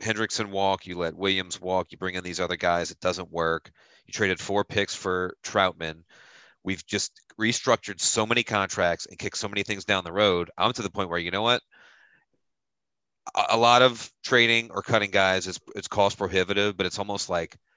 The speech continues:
completely give up on next season. That's the only way to completely, like I said, burn it all down. Trade 'em all, get rid of contracts, take this massive, massive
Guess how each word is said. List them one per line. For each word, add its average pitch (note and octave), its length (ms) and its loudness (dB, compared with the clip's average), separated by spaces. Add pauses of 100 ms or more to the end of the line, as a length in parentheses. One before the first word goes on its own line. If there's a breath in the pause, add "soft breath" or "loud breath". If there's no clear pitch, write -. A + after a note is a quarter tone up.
(160)
completely G2+ 580 -2
give G2 220 2
up F2 240 0
on E2+ 360 -6
next F#2 300 -6
season. E2 300 -8
That's F2 180 -6
the - 160 -16
only F#2+ 340 -6
way D2+ 440 -6 (420)
to - 80 -8
completely, F2 560 -6 (240)
like G2+ 140 0
I G#2+ 40 2
said, G2+ 200 0 (800)
burn A#2+ 200 6
it A#2 120 4 (160)
all G2 400 6
down. D2 320 -2 (840)
Trade C#3+ 180 6
'em C#3+ 80 6
all, B2+ 220 6
get A#2 120 4
rid B2+ 120 4
of - 40 2
contracts, A2+ 540 2
take - 220 0
this G#2 180 -2
massive, A2 520 2
massive G#2 460 -2